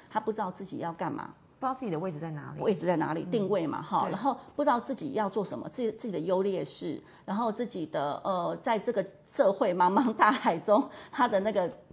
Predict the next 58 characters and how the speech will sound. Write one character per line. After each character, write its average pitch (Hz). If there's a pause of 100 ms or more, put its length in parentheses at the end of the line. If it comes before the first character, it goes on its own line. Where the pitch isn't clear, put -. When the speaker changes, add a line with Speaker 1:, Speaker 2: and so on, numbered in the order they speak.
(220)
Speaker 1:
你 180
刚 214
刚 220
说 226
的 214
定 190
位 190
也 156
是， -
然 185
后 214
他 214
的 196
方 202
向 208 (460)
都 233
不 233
知 233
道， 202
然 180
后 226
我 185
们 165
的 170
职 165
涯 175
咨 190
询 165
师 160
就 165
是 175
会 175
跟 175
他 190
讨 -
论。 185
Speaker 2:
坡 214
资 202
讯。 180
Speaker 1:
对， 214
Speaker 2:
对。 175
Speaker 1:
坡 202
资 170
讯， 175
Speaker 2:
嗯。 -
Speaker 1:
然 190
后 202 (180)
就 -
position 165
这 -
样 196
子， 175
Speaker 2:
嗯。 -
Speaker 1:
哈。 160 (220)
然 214
后 302
那 254
个 190